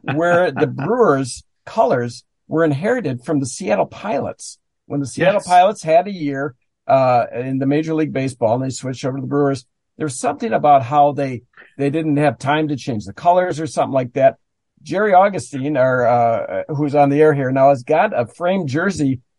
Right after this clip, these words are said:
Speaker 2: of his, uh, for the Brewers here in those original colors, I believe. Jeff,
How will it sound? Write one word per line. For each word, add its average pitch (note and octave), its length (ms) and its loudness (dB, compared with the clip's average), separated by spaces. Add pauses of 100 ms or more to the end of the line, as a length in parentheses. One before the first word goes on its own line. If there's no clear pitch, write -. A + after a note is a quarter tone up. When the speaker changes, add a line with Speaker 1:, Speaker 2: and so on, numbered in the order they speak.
(140)
Speaker 2:
of A#2+ 240 4
his, D3 520 0
uh, A#2+ 360 2
for - 180 -10
the B2 80 -6
Brewers B2+ 340 -4
here B2 240 -4 (300)
in D#3+ 160 0
those D3+ 220 2
original D#3 360 -2
colors, D#3+ 400 0
I A2 120 -2
believe. G#2+ 320 -10 (460)
Jeff, F#3 360 2